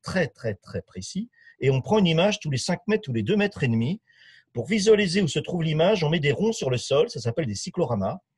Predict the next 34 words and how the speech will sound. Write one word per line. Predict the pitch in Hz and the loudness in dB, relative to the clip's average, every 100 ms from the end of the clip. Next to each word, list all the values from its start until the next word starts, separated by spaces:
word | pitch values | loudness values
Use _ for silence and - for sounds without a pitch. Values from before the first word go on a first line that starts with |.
| _ - | _ -4
Au | 139 | -4
centre | - 196 190 - | 2 2 2 0
de | 107 | -2
ces | 98 - | -4 -10
cercles | - 143 170 - 196 190 _ _ _ - | -2 0 0 0 -6 -6 _ _ _ 0
est | 151 | 0
prise, | - 151 160 202 180 - | -2 -2 -2 -2 -4 -4
est | 127 | 0
le | 120 101 | 0 0
point | 120 143 185 - | 0 2 2 -2
où | 147 147 | -2 0
est | 127 | 0
prise | - 151 180 180 208 _ _ | -2 -4 -4 -4 -12 _ _
le, | 127 127 127 120 117 113 | -4 0 2 4 4 4
l'image, | 117 127 147 165 139 | 2 2 4 2 2
la | 123 | 0
vue | 147 | 0
immersive. | 156 135 - 135 170 202 - - - - - | -2 -2 -4 -6 -6 -6 -12 -20 -20 -16 0
Quand | 175 | 2
les | 175 170 | 4 4
voies | 135 143 170 | 2 4 4
sont | 160 - 120 | 4 0 4
larges, | 120 165 196 - | 4 4 0 -4
quel | 113 | -2
cas | - 123 | 0 -2
ici, | - - 196 | -2 -4 -2
on | 139 | -2
roule | 117 156 127 | 0 0 0
plusieurs | 208 165 160 - | -2 0 0 0
fois | 143 139 - _ | 0 2 0 _
pour | 120 147 | -2 -2
être | 156 - | -2 -6
toujours | - 160 135 180 208 - | -4 -4 0 0 -2 -4
approximativement | - - - 156 - 156 135 - 147 170 | -6 -4 -6 -6 -6 -2 -2 -2 -2 -2